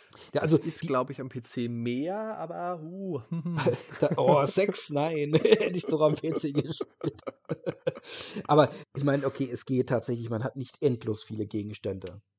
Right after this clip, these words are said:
Speaker 1: Das ist noch
Speaker 2: Ja.
Speaker 1: ein Adventure der alten Schule. Da wurde man jetzt sich nicht zugeworfen, dass man in jedem Bildschirm zwanzig Sachen mitnimmt. Ähm, das war ja noch okay.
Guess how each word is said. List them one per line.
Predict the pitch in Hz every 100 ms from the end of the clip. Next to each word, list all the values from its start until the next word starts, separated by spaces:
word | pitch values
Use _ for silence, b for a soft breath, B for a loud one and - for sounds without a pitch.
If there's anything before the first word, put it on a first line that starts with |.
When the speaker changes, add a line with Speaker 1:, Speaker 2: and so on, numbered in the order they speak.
| _ _ -
Speaker 1:
Das | 95 -
ist | 120 -
noch | 113 104 - - b b b
Speaker 2:
Ja. | - 98 123
Speaker 1:
ein |
Adventure | 120 - 123 120
der | 110 104
alten | 117 127
Schule. | - 139 131 123 127 _ _ _ _ _ _
Da | 110 110
wurde | 123 120
man | 107
jetzt | 107 104
sich | 117 -
nicht | 127 113 -
zugeworfen, | - 160 139 120 113 113 120
dass | 117 110
man | 117
in | 117
jedem | 113 113 110
Bildschirm | 117 113 120 113
zwanzig | - 113 113 110
Sachen | 113 120
mitnimmt. | 104 104 107 123 - _ _ _ _ _ _
Ähm, | 123 104 101 -
das | 107
war | 123 110
ja |
noch | 101 92
okay. | 98 90 87